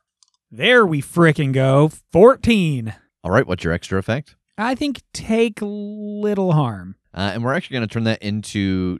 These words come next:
Speaker 2: take no harm because this thing is kind of at a disadvantage from having fallen to the ground, uh, that it tries to swipe at you as you dive bomb at it, striking it. Uh, how much damage is that?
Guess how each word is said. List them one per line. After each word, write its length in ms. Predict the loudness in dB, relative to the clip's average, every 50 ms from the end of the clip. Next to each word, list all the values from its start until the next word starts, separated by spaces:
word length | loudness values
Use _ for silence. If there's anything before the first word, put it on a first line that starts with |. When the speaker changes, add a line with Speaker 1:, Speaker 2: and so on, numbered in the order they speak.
| -10
Speaker 2:
take 320 | -8 -6 -4 -4 -4 -6 -6
no 240 | -4 -2 -2 -2 -2
harm 480 | -2 -2 -2 -2 -4 -4 -6 -8 -10
because 680 | -10 -12 -12 -8 -6 -4 -4 -2 -4 -6 -8 -12 -16 -18 _ _ _ _ -12
this 140 | -10 -8 -6
thing 140 | -6 -6 -6
is 80 | -6
kind 180 | -4 -4 -2 -2
of 80 | -4 -4 -4
at 160 | -4 -4 -4
a 40 | -4
disadvantage 840 | -4 -6 -6 -6 -8 -10 -8 -8 -6 -6 -4 -4 -4 -4 -6 -8
from 260 | -8 -8 -8 -6 -6 -6
having 280 | -6 -6 -6 -6 -8
fallen 420 | -8 -4 -4 -2 -2 -2 -2 -4 -6
to 80 | -6 -8
the 80 | -8
ground, 640 | -8 -8 -6 -6 -4 -4 -4 -4 -4 -6 -8 -10 _ _ -12
uh, 180 | -10 -10 -8
that 140 | -8 -8 -8
it 80 | -8 -4
tries 220 | -2 -2 -2 -2
to 100 | -2 -6
swipe 440 | -6 -6 -8 -6 -4 -2 -2 -2 -2
at 100 | -4 -4
you 180 | -4 -4 -2 -2
as 280 | -2 -2 -4 -4 -6
you 340 | -6 -6 -4 -4 -6 -8 -10 _ _
dive 300 | -2 0 2 0 0 0
bomb 240 | -2 -2 -2 -2 -2
at 140 | -2 -4 -4
it, 140 | -6 -8 _ -16
striking 520 | -16 -10 -6 -4 -4 -4 -4 -4 -6 -6
it. 160 | -6 -6 -8 -8 -8
Uh, 120 | -6 -6 -4
how 120 | -2 -2
much 140 | -2 -2 -2
damage 240 | -2 -4 -4 -4 -6
is 100 | -6 -8
that? 180 | -8 -10 -10